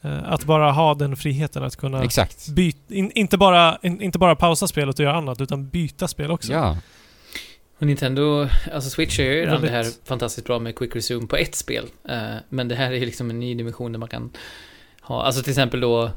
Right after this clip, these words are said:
Speaker 3: Nils kan spela Fortnite, ah, det var ett dåligt exempel. Nils kan spela, eh, jag vet inte, något storydrivet spel. Och jag, eh, när jag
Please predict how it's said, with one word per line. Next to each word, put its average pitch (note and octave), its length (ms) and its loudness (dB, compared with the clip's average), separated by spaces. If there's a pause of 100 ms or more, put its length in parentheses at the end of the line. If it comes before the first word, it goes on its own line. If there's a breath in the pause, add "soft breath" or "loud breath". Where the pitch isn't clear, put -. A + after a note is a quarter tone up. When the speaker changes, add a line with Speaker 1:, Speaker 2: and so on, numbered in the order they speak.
(120)
Speaker 3:
Nils C#3 320 0
kan C3+ 100 0
spela B2 220 0
Fortnite, A#2+ 680 0
ah, A#2+ 140 2
det C#3 60 0
var A#2+ 80 0
ett A2+ 60 -4
dåligt A#2 140 -2
exempel. A#2 300 -6
Nils C3 160 -2
kan B2+ 140 -4
spela, A2+ 480 -2 (840 loud breath)
eh, A2+ 500 -4 (280)
jag B2 120 -6
vet A#2+ 140 -8
inte, G#2+ 220 -8 (240)
något B2+ 260 -8
storydrivet A2+ 500 -2
spel. A#2 380 0
Och B2 160 -8
jag, A2+ 360 -4
eh, A2+ 200 -6 (160)
när B2+ 140 -4
jag A#2 120 -2